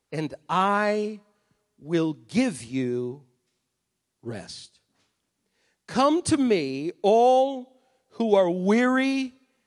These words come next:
and burdened, and I will give you rest." Earlier in the, the worship service, Julian mentioned how it was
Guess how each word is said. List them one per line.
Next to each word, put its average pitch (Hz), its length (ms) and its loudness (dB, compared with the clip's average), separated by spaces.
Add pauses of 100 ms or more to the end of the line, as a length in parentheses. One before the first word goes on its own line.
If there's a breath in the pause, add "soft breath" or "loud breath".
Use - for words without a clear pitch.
(240)
and 180 300 -6
burdened, 147 680 0 (680)
and 165 220 -4 (120)
I 226 680 2 (540)
will 190 200 4
give 165 300 -2
you 208 180 0
rest." 190 520 -2
Earlier 254 400 2
in 208 140 0
the, 196 240 2
the 196 100 0
worship 208 460 -2
service, 202 440 0
Julian 202 440 0
mentioned 208 400 -2
how 202 220 0
it 175 80 -4
was 202 380 0